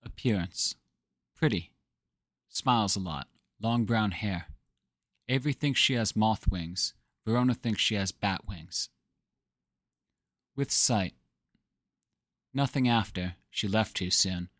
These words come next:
But Verona says she saw something scary out of the corner of her eye mid-ritual. Awakening.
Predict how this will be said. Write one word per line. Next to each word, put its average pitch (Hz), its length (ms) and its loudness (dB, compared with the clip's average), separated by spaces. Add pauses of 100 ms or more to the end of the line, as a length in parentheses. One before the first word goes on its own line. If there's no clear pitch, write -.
(320)
But 110 100 -2
Verona 127 340 2
says 123 280 2
she - 120 0
saw 113 280 0
something 104 400 0
scary 98 520 0
out 90 140 -4
of 92 80 -10
the 110 80 -18
corner 104 420 0
of 90 100 -6
her 95 140 0
eye 90 200 0
mid-ritual. 90 680 -4 (1600)
Awakening. 104 540 0